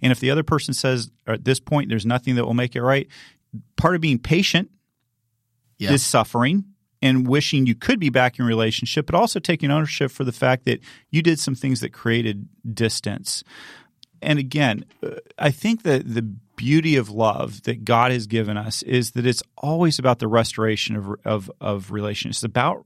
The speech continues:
Speaker 1: relationship, and it's about its restoration. And, um, if we would all just go ahead and really figure out how we could s-, be willing to suffer, then I think we would all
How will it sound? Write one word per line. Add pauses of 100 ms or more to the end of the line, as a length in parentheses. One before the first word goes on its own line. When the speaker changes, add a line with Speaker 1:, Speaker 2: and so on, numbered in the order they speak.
Speaker 1:
relationship,
and
it's
about
its
restoration. (760)
And,
um,
if
we
would
all
just
go
ahead
and
really (1200)
figure
out
how (580)
we
could
s-, (180)
be
willing
to
suffer, (920)
then
I
think
we
would
all